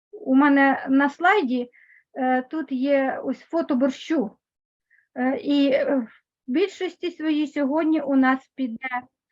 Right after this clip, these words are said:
розмова саме про борщ. Чому? Тому що борщ, е, як ніякий інший елемент нематеріальної культурної спадщини,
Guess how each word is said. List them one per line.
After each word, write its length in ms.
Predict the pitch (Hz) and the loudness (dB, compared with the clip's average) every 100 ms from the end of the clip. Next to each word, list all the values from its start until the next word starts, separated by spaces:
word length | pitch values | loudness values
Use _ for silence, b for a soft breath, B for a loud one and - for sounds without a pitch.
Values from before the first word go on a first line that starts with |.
| _ | _
розмова 800 | 269 277 277 302 415 285 240 240 B _ _ | 0 2 2 2 2 0 -2 -4 B _ _
саме 320 | 302 330 320 | 0 2 0
про 220 | 320 302 254 | -2 -4 -4
борщ. 560 | 202 - - - - _ _ | -6 -12 -16 -20 -20 _ _
Чому? 500 | - 339 277 185 - - | -4 2 2 2 -6 0
Тому 260 | 277 311 | 2 2
що 260 | - - 294 | 0 -2 0
борщ, 560 | 277 370 427 - - _ B B B - | 2 2 0 -4 -18 _ B B B 0
е, 120 | 269 | 2
як 360 | 254 320 320 311 | 4 4 2 0
ніякий 680 | 320 349 370 320 294 - 285 | 2 4 2 0 -4 -4 2
інший 500 | 285 269 - 262 - | 4 2 2 -2 0
елемент 580 | 269 277 285 269 262 254 | 0 2 2 2 0 0
нематеріальної 720 | 254 254 269 262 247 233 233 | -2 -2 -2 -2 -2 -4 -8
культурної 600 | 262 240 269 233 233 226 | -8 -6 -4 -2 -4 -6
спадщини, 760 | - 277 349 359 320 294 302 | -4 0 0 0 -2 -2 -2